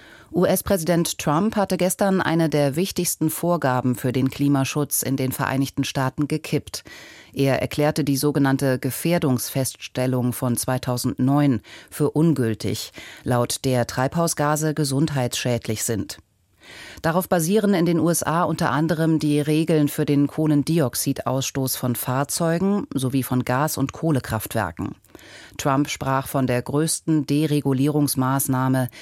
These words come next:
in der Geschichte der Vereinigten Staaten. U-S-Präsident Trump will einem Medienbericht zufolge auf einige Stahl- und Aluminiumprodukte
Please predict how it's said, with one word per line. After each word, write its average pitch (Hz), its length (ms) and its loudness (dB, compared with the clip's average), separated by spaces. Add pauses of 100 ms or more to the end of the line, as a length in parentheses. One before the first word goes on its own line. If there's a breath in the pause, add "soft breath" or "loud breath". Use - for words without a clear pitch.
(180 loud breath)
in 151 120 0
der 147 120 2
Geschichte 131 520 -2
der 110 120 -2
Vereinigten 113 540 -4
Staaten. 110 540 -6 (2250 loud breath)
U-S-Präsident 202 760 2
Trump 196 320 0
will 180 180 2
einem 156 320 4
Medienbericht 170 640 2
zufolge 165 540 0
auf 139 320 -2
einige 143 400 2
Stahl- 160 640 0
und 151 340 0
Aluminiumprodukte 151 1300 2